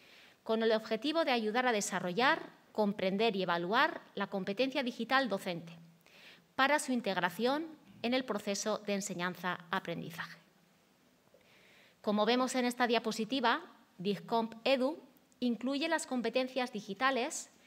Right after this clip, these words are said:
dentro de las competencias profesionales y pedagógicas de los docentes y también dentro de las competencias de los estudiantes. No debemos olvidar que nuestros estudiantes son nativos digitales,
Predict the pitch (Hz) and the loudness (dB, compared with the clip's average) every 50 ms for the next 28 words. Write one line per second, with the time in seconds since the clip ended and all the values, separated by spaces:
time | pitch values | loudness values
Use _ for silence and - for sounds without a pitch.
0 | - - _ _ 185 170 240 269 277 285 - - 330 330 262 226 208 208 208 - | -20 -20 _ _ 2 4 4 4 4 2 2 2 2 4 4 4 2 2 0 -2
1 | - 202 190 - 208 208 - 247 240 240 - 190 - 156 - - - - 165 - | -2 -2 0 0 0 0 2 2 0 0 0 -2 -2 -2 -4 -6 -8 -10 -8 -6
2 | 165 170 165 170 175 220 254 277 285 294 320 302 - - - - - - - - | -6 -4 -2 0 4 6 6 6 6 4 2 0 -4 -12 -18 -20 -20 -20 -20 -20
3 | - - _ - 262 262 - 233 220 208 196 190 214 247 240 254 269 - - 285 | -20 -10 _ -4 -4 0 2 2 6 6 6 6 4 2 0 -2 -2 2 2 2
4 | 302 294 - - 190 190 233 233 214 190 170 175 170 170 160 147 - - - - | 2 2 -2 -4 0 2 4 4 4 2 0 -4 -4 -4 -8 -8 -8 -12 -16 -16
5 | - - - - - - _ _ _ _ _ _ - 185 - 196 180 196 220 254 | -14 -14 -14 -16 -18 -20 _ _ _ _ _ _ -8 -2 0 0 2 2 2 2
6 | 277 277 220 226 233 233 - 285 277 247 196 190 - - - 180 165 165 175 170 | 2 2 2 0 0 0 0 0 2 2 2 0 0 -2 -6 -6 -4 -4 -2 -2
7 | 214 226 233 233 - 269 285 302 294 - - - - - 190 202 214 196 180 - | -2 -2 -2 -2 0 2 2 2 2 -2 -8 -12 -12 -4 0 0 0 0 -2 -4
8 | 165 156 - - 156 175 - - - - - - - - - - - _ _ _ | -6 -10 -10 -10 -10 -8 -8 -8 -10 -14 -16 -14 -12 -12 -12 -12 -16 _ _ _
9 | - - - - - - - - - - - - - - - - - - - _ | -20 -20 -20 -20 -20 -20 -20 -20 -20 -20 -20 -20 -20 -20 -20 -20 -20 -20 -20 _
10 | _ _ _ 214 226 254 262 277 269 269 269 269 262 - 254 247 233 233 240 262 | _ _ _ 2 4 6 8 8 8 8 6 4 2 2 0 2 2 2 4 6
11 | 254 240 254 269 - - - - - - _ - 247 233 240 240 240 - 247 - | 6 6 4 2 -2 -10 -18 -20 -20 -20 _ -2 0 0 0 0 -2 -2 -4 -4
12 | 226 208 - 214 208 247 247 262 262 254 208 202 233 - - - - - - - | -6 -4 -4 0 2 4 4 2 2 0 0 0 0 -2 -6 -10 -14 -16 -12 -10
13 | - - 247 240 247 247 220 202 202 - 233 240 233 240 240 - 185 - 180 170 | -6 -2 -2 0 2 2 2 2 2 0 0 0 0 -2 -2 -6 -6 -6 -4 0
14 | - 226 208 165 - - - - - - | 2 2 2 0 -4 -10 -14 -14 -16 -16